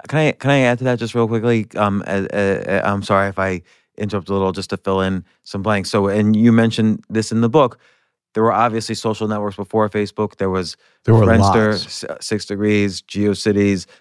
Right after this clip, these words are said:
Speaker 1: MySpace, and on and on and on. And the only other person who's ever been on this podcast who said exactly what you said, uh, was Peter Thiel, who, 'cause I asked him, when he had just come out with the book Zero to One, he basically said, "You wanna enter a space where there's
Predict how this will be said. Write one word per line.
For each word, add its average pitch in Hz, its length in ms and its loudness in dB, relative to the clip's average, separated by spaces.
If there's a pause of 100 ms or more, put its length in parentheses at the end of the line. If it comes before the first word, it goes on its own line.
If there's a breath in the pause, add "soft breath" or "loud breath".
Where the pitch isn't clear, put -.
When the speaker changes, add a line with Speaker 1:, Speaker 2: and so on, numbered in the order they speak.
(120)
Speaker 1:
MySpace, 101 640 0
and 95 80 -4
on 101 220 0
and 98 100 0
on 95 160 2
and 92 100 -2
on. 92 240 -2 (340 soft breath)
And 104 520 -2 (640)
the 113 140 0
only 151 240 4
other 143 220 2
person 127 340 -2
who's 113 140 -4
ever 113 140 2
been 113 100 0
on 110 80 0
this 107 120 -2
podcast 101 360 -2
who 95 80 -14
said 101 220 -4
exactly 95 380 -4
what 95 160 -4
you 107 140 -4
said, 92 380 -4 (420)
uh, 95 540 0
was 101 220 -6
Peter 104 300 -2
Thiel, 98 480 2 (220)
who, - 160 -14
'cause 107 180 -8
I 123 140 4
asked 120 320 -2
him, 110 340 -2 (360)
when 107 140 -6
he 120 160 2
had 110 80 4
just 113 140 -4
come 120 100 -2
out 107 120 2
with 107 100 -2
the 104 60 -4
book 104 160 0
Zero 107 320 0
to 113 140 -6
One, 139 300 2
he 110 80 -4
basically 110 280 -4
said, 101 120 -10
"You 104 80 -6
wanna 110 200 0
enter 110 180 0
a 104 60 0
space 101 360 -4
where 95 80 -4
there's 95 240 -2